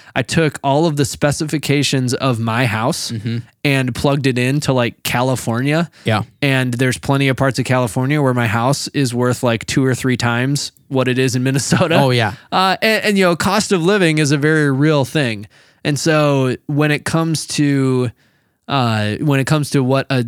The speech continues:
Speaker 1: youth pastor is being paid across the country, these are national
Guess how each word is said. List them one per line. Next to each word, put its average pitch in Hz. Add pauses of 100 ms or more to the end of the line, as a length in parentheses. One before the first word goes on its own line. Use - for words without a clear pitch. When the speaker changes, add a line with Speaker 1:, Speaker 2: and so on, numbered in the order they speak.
Speaker 1:
youth 139
pastor 131
is 120
being 123
paid 131
across 123
the 123
country, 135
these 208
are 175
national 139